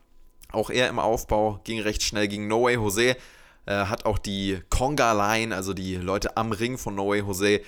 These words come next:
davon ferngehalten, in den Käfig zu gucken. Was in diesem Käfig drin ist, das wissen wir immer noch nicht.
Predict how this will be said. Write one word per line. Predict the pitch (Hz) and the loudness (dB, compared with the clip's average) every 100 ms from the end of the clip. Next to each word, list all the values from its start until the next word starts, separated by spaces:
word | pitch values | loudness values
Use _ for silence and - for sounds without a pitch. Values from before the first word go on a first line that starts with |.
| - - | -10 -10
davon | 98 98 | -6 -4
ferngehalten, | 101 104 98 98 87 | -2 -2 -2 -2 -2
in | 107 | -4
den | 107 | -2
Käfig | - 104 123 110 | 0 0 0 -4
zu | 123 | -6
gucken. | - 117 104 | -6 -6 -2
Was | 90 165 - - - | 0 0 -2 -6 -8
in | 139 | -6
diesem | 147 143 | -4 -4
Käfig | 135 127 127 - | -2 -2 -4 -6
drin | 123 | -4
ist, | 120 - | -2 -2
das | 107 107 | -4 -2
wissen | 120 104 | -4 -2
wir | 82 | -2
immer | 151 143 | 0 0
noch | 117 | 0
nicht. | 120 117 | 0 -4